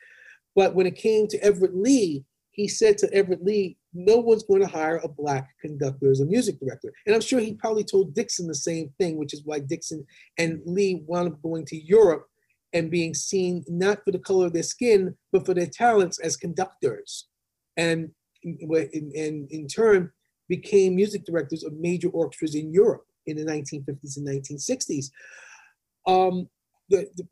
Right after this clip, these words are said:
the problem with America is we didn't allow any Americans, Black or white, until, as I said, Johnson was the first, uh, Kruger was German.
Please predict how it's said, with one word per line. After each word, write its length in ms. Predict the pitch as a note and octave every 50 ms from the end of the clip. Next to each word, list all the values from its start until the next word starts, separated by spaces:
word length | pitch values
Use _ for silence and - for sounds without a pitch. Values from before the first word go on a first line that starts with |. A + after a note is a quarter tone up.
| _ -
the 80 | F#3+
problem 580 | - - - G3 G3 F#3+ F3+ F#3+ F#3 F3+ F3 - _ _ _
with 180 | - E3+ E3+ E3
America 420 | E3+ F3+ G#3+ B3 C4 B3 - - -
is 300 | F3 E3+ E3+ E3 D#3+ - -
we 580 | D#3+ D#3+ D#3+ F#3+ G#3 G#3+ G#3+ G#3 G3+ F#3+ - _ _ _ -
didn't 300 | G3+ G#3 G3 F#3+ F#3 F#3 -
allow 460 | F3 E3+ D#3+ F3 E3+ E3+ E3+ E3 - _ _ - G3+
any 340 | G#3+ A#3+ C#4 D#4+ E4 C#4+
Americans, 720 | A3+ G3+ F3+ F3 D#3+ C#3+ C#3 C3+ - C#3+ C3 B2+ B2+ - _
Black 480 | D#3 D3 C#3+ C3+ D#3+ F#3 A3 A#3+ A#3+ - -
or 220 | A3+ D4+ E4+ D4+
white, 300 | A3+ F#3 C3 - - - _ _ _ _ -
until, 480 | - F3 F3 - G3 F3+ F3 E3+ D#3+ - _ _ -
as 160 | E3+ E3 D#3+ E3+
I 40 |
said, 380 | E3 - - G3 F3 D#3 C#3 C#3 C3+
Johnson 540 | C3+ E3+ E3 F3 D4 A3 - - G3 F#3+ F3+
was 160 | F3 E3+ E3+
the 100 | E3 - -
first, 300 | - E3+ E3+ E3 E3 - _ _ _ _ _ _ _ _ _ _ _ _ - - -
uh, 200 | E3 D#3+ D#3 C#3
Kruger 600 | - - G#3+ G#3+ G#3 F3+ F#3 F#3+ F#3 F#3 F3+ - _ _ _ -
was 180 | D#3+ D3+ C#3 C3
German. 560 | - - F3+ G3+ G#3+ G#3 F#3 D#3+ D3+ D3+ C#3+